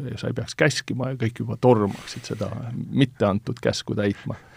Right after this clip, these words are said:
Selleks peab väga palju tööd tegema ja selleks peab, eh, meeskonda väga palju kasvatama. Ja need oskused kahtlemata ajas muutuvad. Mida, mida paremaks saavad sinu alluvad, seda suurema pinge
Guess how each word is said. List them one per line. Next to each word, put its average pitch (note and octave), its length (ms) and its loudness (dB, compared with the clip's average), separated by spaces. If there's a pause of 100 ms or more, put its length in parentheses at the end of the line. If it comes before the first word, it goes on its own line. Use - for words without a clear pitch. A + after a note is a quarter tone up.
(300)
Selleks C#3+ 320 2
peab B2 200 2
väga D#3 200 4
palju A2 240 6
tööd F3 360 8
tegema G#2 360 2
ja G#2 80 0
selleks B2+ 300 0
peab, - 160 0 (180)
eh, A2+ 160 2
meeskonda A2+ 920 2
väga A2+ 200 0
palju G#2 240 2
kasvatama. - 720 0 (480)
Ja A2 80 4
need D#3+ 240 8
oskused A2+ 500 4
kahtlemata A2+ 760 2
ajas A2+ 240 4
muutuvad. A#2 640 2 (100)
Mida, A#2 340 0 (100)
mida A#2 220 -2
paremaks C3 600 6
saavad A2+ 320 0
sinu A#2+ 460 -2
alluvad, A#2+ 580 6
seda A2 180 0
suurema B2 460 4 (100)
pinge A2+ 540 4